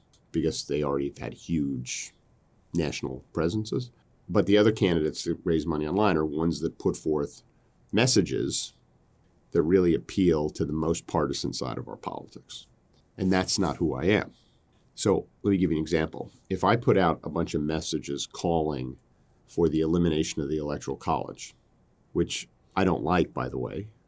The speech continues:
but I'm also honest with the American people, it's never gonna change 'cause you have to amend our Constitution to change it. And the small states who are advantaged by the Electoral College are never gonna vote for that constitutional amendment.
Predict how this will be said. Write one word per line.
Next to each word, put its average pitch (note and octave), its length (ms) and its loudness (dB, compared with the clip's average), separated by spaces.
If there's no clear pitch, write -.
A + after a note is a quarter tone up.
but F2+ 120 2
I'm E2+ 100 4
also F2 320 2
honest D#2 280 0
with E2 100 -2
the D2+ 80 -4
American B1+ 340 -6
people, F2 340 -4
it's - 160 -8
never D#2 200 -4
gonna - 180 -12
change - 640 -6
'cause D#2 180 -2
you D2+ 60 4
have D2 100 0
to - 80 -4
amend C#2+ 220 0
our C2+ 80 -2
Constitution - 560 -2
to - 60 -8
change F#2 340 0
it. - 120 -8
And D#2 100 -4
the D2 40 -4
small E2+ 320 2
states D#2 440 2
who C#2+ 180 -2
are C2+ 80 -2
advantaged E2+ 520 2
by C2+ 100 -4
the C#2 80 -2
Electoral C#2+ 320 -4
College D#2+ 400 2
are D2 40 -4
never D2 200 -4
gonna C#2+ 160 -6
vote D#2+ 220 2
for - 120 -6
that B1+ 180 -6
constitutional - 540 -8
amendment. B2+ 340 -2